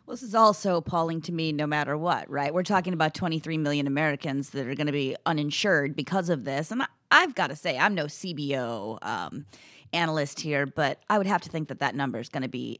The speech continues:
actually dramatically higher. When we're talking about, Robert, what you mentioned, how, um, young, healthy folks are gonna get less for more,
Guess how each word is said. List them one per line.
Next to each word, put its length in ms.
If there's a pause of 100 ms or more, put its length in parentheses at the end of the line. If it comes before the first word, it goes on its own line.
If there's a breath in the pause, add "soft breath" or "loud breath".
actually 340
dramatically 560
higher. 500 (360 loud breath)
When 120
we're 120
talking 300
about, 200
Robert, 320
what 160
you 100
mentioned, 640
how, 500 (360 soft breath)
um, 520 (760)
young, 420
healthy 380
folks 380
are 80
gonna 300
get 420 (180)
less 440
for 160
more, 500